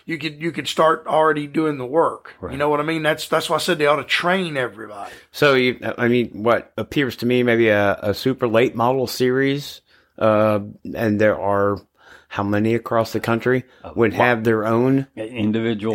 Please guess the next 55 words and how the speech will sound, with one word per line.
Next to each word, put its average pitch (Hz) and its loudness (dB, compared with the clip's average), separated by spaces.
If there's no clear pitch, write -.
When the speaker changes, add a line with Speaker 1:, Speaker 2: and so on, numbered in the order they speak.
Speaker 3:
individual 127 2
Speaker 2:
core 123 4
group 110 -2
of 92 -10
four - -6
Speaker 3:
yeah, 131 4
Speaker 2:
to - -4
Speaker 3:
that 110 -4
Speaker 2:
six 117 2
people. 113 -4
Speaker 3:
do 131 2
the 110 4
same 127 2
thing 135 -2
repetitive, 127 -2
just 208 -2
like 175 0
a - -2
pit 135 0
crew 110 -2
does. 101 2
And 104 0
I 107 4
Speaker 2:
Yes, 120 4
Speaker 3:
understand, 120 2
Speaker 2:
exactly. 101 -2
Speaker 3:
and 110 -2
I 117 2
Speaker 2:
Pit 107 -4
Speaker 3:
get 110 4
Speaker 2:
crews 117 2
Speaker 3:
it. - -16
Speaker 2:
for - -16
safety. 98 -8
Speaker 3:
You - 2
know, 113 2
taking 127 0
a 107 -8
tire 120 4
off, 107 2
put - -6
the - -20
tire 113 2
on, 104 -2
jack 110 -4
the - -14
car 110 6
up, 104 0
put 113 -12
the - -20
fuel 110 0
in. 101 -2
Time 135 0
is 113 -2
everything. 113 -2